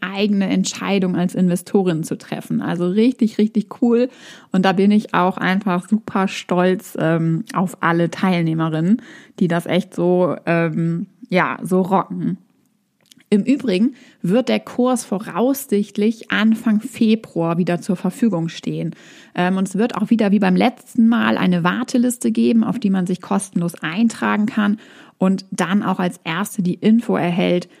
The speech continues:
wenn sich die Tore wieder öffnen. Ähm, wenn du den Startschuss nicht verpassen willst, ähm, dann trag dich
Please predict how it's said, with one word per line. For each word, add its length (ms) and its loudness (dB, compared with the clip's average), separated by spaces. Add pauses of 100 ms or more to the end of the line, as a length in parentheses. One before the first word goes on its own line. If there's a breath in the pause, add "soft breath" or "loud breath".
(180 soft breath)
wenn 300 2
sich 200 0
die 160 -6
Tore 560 -2
wieder 240 -2
öffnen. 560 -4 (360 loud breath)
Ähm, 280 0
wenn 260 2
du 80 4
den 160 4
Startschuss 640 -2
nicht 160 2
verpassen 640 -2
willst, 560 -2
ähm, 240 0
dann 160 -2
trag 380 -10
dich 240 -2